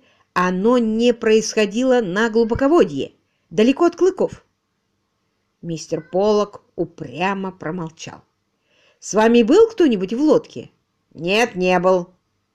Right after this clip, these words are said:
В таком случае, что же делал ваш внук? А, он, он был со мной.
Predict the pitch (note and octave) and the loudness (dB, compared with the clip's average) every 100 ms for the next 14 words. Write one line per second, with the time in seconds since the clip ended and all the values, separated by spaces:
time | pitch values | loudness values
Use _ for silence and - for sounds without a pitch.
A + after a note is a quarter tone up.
0 | _ _ _ E3 F#3+ F3+ F#3+ F#3+ G3+ E3+ | _ _ _ -8 -8 -6 -4 -4 -4 -6
1 | - F3+ F#3+ F#3 F#3 E3+ E3 D#3+ D#3+ E3 | -4 -4 -2 0 0 0 -2 -6 -8 -4
2 | A3 - _ _ _ _ _ _ _ - | -4 -6 _ _ _ _ _ _ _ -2
3 | G#3+ A3 F#3 E3 B3 D#4+ F3 - _ _ | 0 2 2 2 4 2 -2 -10 _ _
4 | _ - D#3+ G3+ A#3 A3+ C4+ B3+ F3 F3 | _ -12 -8 0 2 2 2 0 0 0
5 | F3+ | -2